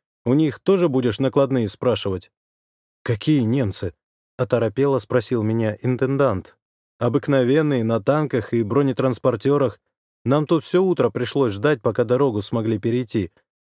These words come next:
Там немцы нескончаемым потоком двигались. Это километрах в семи отсюда будет. Так что в любой момент тут могут появиться немцы, поэтому думай, Хлынов.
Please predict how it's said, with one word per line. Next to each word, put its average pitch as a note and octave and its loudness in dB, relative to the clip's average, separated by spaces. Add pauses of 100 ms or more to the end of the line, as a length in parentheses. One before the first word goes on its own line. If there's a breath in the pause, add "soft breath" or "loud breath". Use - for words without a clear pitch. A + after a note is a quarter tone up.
Там C3 2
немцы D3+ 0
нескончаемым C3 0
потоком A#2+ 0
двигались. G#2 -4 (380)
Это C3+ 0
километрах D3 0
в - -16
семи D#3 0
отсюда G#2+ -2
будет. G2 -4 (460)
Так C3+ 0
что C#3+ 2
в B2 -4
любой C#3+ 2
момент C#3+ 0
тут C#3+ -2
могут C#3 0
появиться C3 -2
немцы, B2+ -2
поэтому A#2+ -2
думай, B2+ 0
Хлынов. A2+ -2